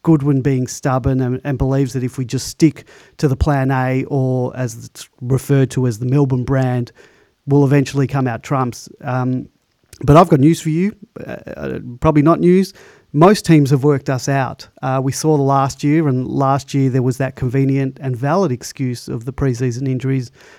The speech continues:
and maybe this year covid's in the ini-, early part of the year is that excuse.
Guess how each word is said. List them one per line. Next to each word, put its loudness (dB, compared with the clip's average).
and -2
maybe 0
this -4
year -4
covid's -2
in -4
the 0
ini-, -6
early 4
part 2
of -4
the -4
year -2
is -4
that -4
excuse. -6